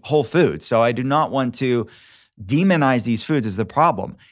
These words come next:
It's the body's reaction to these foods. So we have to heal why you have fodmap intolerance in the first place so you can reintroduce these foods. And that's what we do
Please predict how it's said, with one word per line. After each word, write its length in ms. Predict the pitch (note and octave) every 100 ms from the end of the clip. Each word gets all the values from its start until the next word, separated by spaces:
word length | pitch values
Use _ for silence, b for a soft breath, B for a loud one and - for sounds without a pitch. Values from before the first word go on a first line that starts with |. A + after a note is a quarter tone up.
| b
It's 260 | D#3+ C#3+ -
the 100 | D3
body's 480 | C#3 D3+ D3+ C3 G#2+
reaction 680 | A2 B2+ D#3+ - - A2+
to 160 | A2 A2+
these 180 | A2 G2
foods. 380 | - G#2+ G#2 -
So 100 | A#2
we 100 | A#2+
have 100 | A#2
to 80 |
heal 480 | G#2 E3 F3 E3 B2+
why 160 | B2 C#3+
you 100 | D#3+
have 220 | C#3+ A2+
fodmap 360 | C3 A#2 A2+ G#2
intolerance 520 | G#2 A#2 A2+ A2 G#2+
in 80 | G#2+
the 60 |
first 340 | G2 E3+ F3+ -
place 320 | C3 A2+ A2 B B
so 100 | -
you 60 | C#3
can 160 | C#3+ B2+
reintroduce 480 | B2+ A#2 A2+ A#2 -
these 160 | A2+
foods. 240 | - A#2+ -
And 160 | C3+
that's 220 | C#3+ C#3
what 100 | C3
we 80 | B2+
do 280 | A2+ A2